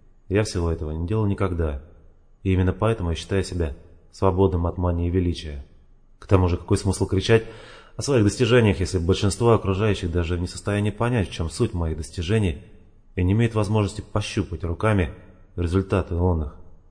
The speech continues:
Конечно, существовала возможность невольного самообмана или обмана со стороны участников действий, что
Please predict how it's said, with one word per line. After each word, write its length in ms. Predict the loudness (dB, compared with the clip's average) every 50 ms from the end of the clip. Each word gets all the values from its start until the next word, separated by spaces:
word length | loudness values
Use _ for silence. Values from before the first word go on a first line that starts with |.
| _ _ _ -20 _ -20 _ _
Конечно, 500 | -6 -2 0 0 0 0 0 -2 -4 -4 -6 -12 -20 -20 -20 -20 -20 -20 -20 -20 -20 -8
существовала 540 | -4 -2 -2 0 4 6 6 8 8 8 8
возможность 480 | 8 8 6 6 6 4 4 4 2 2
невольного 400 | 2 4 4 4 6 4 4 2
самообмана 720 | 2 2 2 4 4 4 4 4 4 4 4 4 6 4
или 140 | 4 4 4
обмана 480 | 4 4 4 4 6 6 6 6 4
со 100 | 2 -2
стороны 380 | -4 -4 0 2 2 2 4 2
участников 580 | 0 0 0 -2 -4 -2 -4 -4 -2 -2 -2 0
действий, 300 | 0 0 0 -2 -4 -10
что 380 | -6 -2 0 0 0 -2 -4